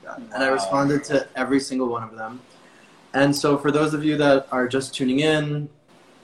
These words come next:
Speaker 1: um, you may or may not know this, but on my stories, li-, there's a lot going on in the yoga world right now, a lot of accusations of cultural appropriation, um, you know, everything with the B L M movement in the United States.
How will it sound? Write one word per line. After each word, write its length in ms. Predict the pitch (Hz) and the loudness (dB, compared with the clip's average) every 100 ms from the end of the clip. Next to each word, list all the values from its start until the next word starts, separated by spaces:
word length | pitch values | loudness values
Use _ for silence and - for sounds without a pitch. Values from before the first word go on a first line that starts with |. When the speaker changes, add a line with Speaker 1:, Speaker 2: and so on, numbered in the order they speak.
| - - 127 | -20 -6 2
Speaker 1:
um, 600 | 131 127 120 117 113 107 135 | 4 4 0 -6 -10 -12 -4
you 100 | 143 | 0
may 100 | 143 | 2
or 60 | |
may 80 | 139 | 0
not 160 | 131 123 | -2 -2
know 140 | 139 | 0
this, 340 | 139 135 135 - _ _ | 0 0 -2 -12 _ _
but 100 | 135 | -2
on 120 | 135 135 | 0 2
my 220 | 139 143 | 2 2
stories, 800 | 139 - 131 127 127 127 123 - | -2 -4 -2 0 0 -2 -4 -4
li-, 160 | 151 | 0
there's 280 | 165 160 185 | 2 4 4
a 40 | 185 | 6
lot 240 | 160 156 | 4 2
going 180 | 147 143 | 0 -2
on 140 | 139 | 0
in 80 | 135 | 0
the 80 | 131 | -2
yoga 340 | 120 123 123 | -4 -4 -6
world 360 | 120 120 120 120 | -8 -6 -6 -4
right 180 | 123 120 | -8 -6
now, 300 | 117 117 120 | -6 -6 -4
a 20 | |
lot 220 | 120 120 | -2 -2
of 100 | 120 | -2
accusations 680 | 117 117 120 113 117 113 113 | -6 -8 -12 -18 -16 -16 -18
of 100 | - | -18
cultural 380 | - 120 - 113 | -12 -12 -12 -18
appropriation, 1040 | - 117 - 156 156 151 147 139 135 135 135 - - - - - - - - - - | -18 -18 -8 -2 -2 -2 -2 0 0 -2 -6 -10 -20 -20 -20 -20 -20 -20 -20 -20 -4
um, 680 | 139 143 139 135 127 123 139 | 2 4 4 2 -2 -4 -6
you 60 | 160 | -6
know, 240 | 147 127 | -4 -4
everything 420 | 127 123 135 135 | -6 -6 -6 -6
with 140 | 127 120 | -8 -6
the 240 | 123 120 123 | -4 -6 -2
B 100 | 127 | 0
L 160 | 123 | 2
M 220 | 135 139 139 | 2 2 2
movement 680 | 135 135 131 131 127 127 | 0 0 0 0 0 -4
in 100 | 127 | -6
the 60 | 120 | -6
United 320 | 120 120 117 | -6 -8 -10
States. 720 | - 143 135 131 131 - - | -8 2 4 4 0 -4 -10